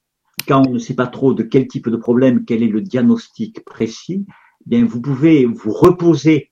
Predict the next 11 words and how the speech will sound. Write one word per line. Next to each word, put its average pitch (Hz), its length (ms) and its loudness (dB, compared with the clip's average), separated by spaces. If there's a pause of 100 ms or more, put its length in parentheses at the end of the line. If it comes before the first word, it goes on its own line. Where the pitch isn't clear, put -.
(120)
sur - 220 -12
la 110 120 -4
calcédoine 113 540 -4
bleue, 110 400 -6 (400)
parce 123 180 -8
que 123 80 -6
de 143 140 -2
toute 165 160 -12
façon, 160 400 -6 (160)
elle 120 180 -2
va 117 300 -4